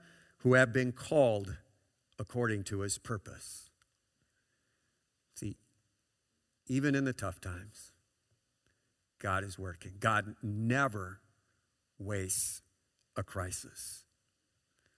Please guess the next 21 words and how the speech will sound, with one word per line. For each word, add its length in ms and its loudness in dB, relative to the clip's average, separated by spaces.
And 140 -4
finally, 500 0
I 40 -6
want 160 -2
to 40 -4
share 300 -4
this 240 -4
with 160 -8
you. 260 -8
Know 320 6
that 340 4
evil, 380 0
pain, 320 0
and 120 0
suffering, 580 -2
they 120 4
all 160 2
have 240 2
an 120 -6
expiration 800 -4
date. 340 -14